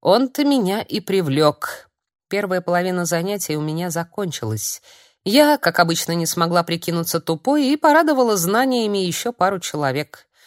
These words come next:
Народ убежал на большую перемену, я же без Сони в общей столовой не появлялась и, честно говоря, с каждой кормёжкой подумывала, как бы не появляться в принципе. Те имена, которые мне вчера назвала напарница, я вспомнить не могла, зато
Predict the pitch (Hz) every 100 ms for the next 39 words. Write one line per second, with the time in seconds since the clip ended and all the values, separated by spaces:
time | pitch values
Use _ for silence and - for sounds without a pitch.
0 | _ _ _ _ 147 185 202 165 156 151
1 | 185 170 139 131 - 147 127 170 208 285
2 | 311 285 269 - _ 147 247 302 269 254
3 | 151 135 - 269 302 262 220 269 - 135
4 | - 127 160 254 226 196 175 240 202 202
5 | 170 165 185 175 165 - - - - 170
6 | - 208 - 180 170 180 202 - 190 170
7 | 165 165 165 185 190 - 165 147 165 202
8 | 175 170 151 180 160 170 147 156 156 156
9 | 143 151 160 - 151 - 143 156 123 -
10 | - 82 - _ _ _ _ _ _ _
11 | - 277 294 220 165 151 208 196 139 135
12 | 135 139 - 135 135 131 123 131 139 123
13 | 123 170 214 220 180 196 180 233 - 208
14 | 208 202 - - 151 190 170 127 98 92
15 | 113 240